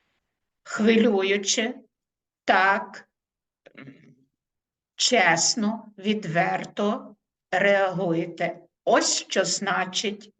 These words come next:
жінка. Жінка і в сто вісім років, жінка і в п'ятнадцять, дівчина чи підлітки жіночого роду, і в тридцять, і в шістдесят. Жінка є жінка,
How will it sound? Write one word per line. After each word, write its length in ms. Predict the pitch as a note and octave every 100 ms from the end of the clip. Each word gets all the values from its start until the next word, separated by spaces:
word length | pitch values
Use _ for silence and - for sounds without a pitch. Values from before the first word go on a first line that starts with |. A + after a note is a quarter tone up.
| G3+
жінка. 920 | E3 E3+ G3 E3 D3 E3+ C#3+ - - -
Жінка 440 | F3 G3 F3 E3+
і 180 | D3+ E3+
в 80 | D#3+
сто 220 | - D#3
вісім 400 | C#3+ F3 A3+ G#3
років, 440 | B3 B3 C#4 C4+ - - _ F#3+
жінка 480 | D#3+ B3 A#3 -
і 220 | G3+ G3 F3
в 160 | E3+
п'ятнадцять, 920 | F3+ E3+ - F3+ F3 F3 - B3+ - - _ _ _ _ -
дівчина 840 | G3+ F#3 F3+ B3 G3+ A#3 A#3 - _ _ _ _ _ - -
чи 500 | A3+ F3+ F#3 F#3 F#3
підлітки 760 | G3+ F3+ F#3+ G#3+ - A#3+ C4 - - - _ _
жіночого 640 | - G3+ G3 F3+ F#3+ F3+ E3+
роду, 480 | E3+ F#3+ G#3 C4+ C4+
і 80 | F#3
в 120 | -
тридцять, 460 | F#3 G3 - D4+ -
і 100 | G#3+
в 40 |
шістдесят. 920 | G#3 A3+ F#3 F3 F3+ - - E3 E3+ - _ -
Жінка 640 | E3+ F#3 F#3 G3+ G3 G#3+
є 260 | G#3 G3 F#3+
жінка, 800 | G3+ G3 F3 E3+ F3+ A3+ C#4+